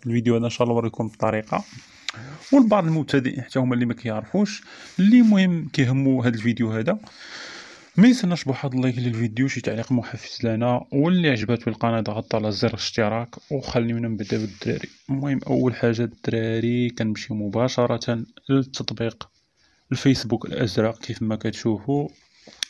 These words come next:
كنجيو لهنا لهاد ثلاث الشرط اللي في الاعلى هنايا في هاد المكان هنا، وكنهبطوا بهاد الطريقه هادي، وكنجيو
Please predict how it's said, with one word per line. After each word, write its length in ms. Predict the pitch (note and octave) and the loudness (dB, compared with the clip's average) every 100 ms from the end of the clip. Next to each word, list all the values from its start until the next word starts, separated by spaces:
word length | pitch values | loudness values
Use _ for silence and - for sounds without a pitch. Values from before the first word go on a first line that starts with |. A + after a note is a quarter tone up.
| - | -6
كنجيو 360 | C#3 A#2 A2+ A2+ | -6 -4 -2 -2
لهنا 460 | G#2+ A2 G#2 G#2+ - A#2 | -2 -4 -6 -10 -12 -10
لهاد 280 | G#2+ A#2+ | -8 -8
ثلاث 200 | B2 A2+ | -8 -8
الشرط 440 | A2 - C3+ A#2 - - | -8 -6 -4 -4 -6 -6
اللي 140 | B2 | -4
في 80 | A#2 | -4
الاعلى 400 | - - A#2+ A2+ | -8 -6 -4 -4
هنايا 280 | G#2+ G#2+ A2 | -4 -8 -8
في 140 | - | -10
هاد 60 | G#2+ | -8
المكان 340 | G#2+ G#2+ G#2 | -8 -8 -10
هنا، 260 | G#2 C#3+ F#3+ - _ _ - _ _ _ - - | -8 -6 -8 -12 _ _ -20 _ _ _ -20 -6
وكنهبطوا 540 | G#3+ - B2 A2 - A2 | -4 -2 -2 -2 -2 -2
بهاد 140 | G#2+ | -2
الطريقه 580 | A2 A2+ G#2 G2+ G#2 G2+ | -2 -4 -4 -8 -8 -8
هادي، 200 | A2 E3 | -6 -6
وكنجيو 720 | - F3 C#3+ E3 E3+ F3 F#3 | -4 -4 -4 -4 -4 -6 -6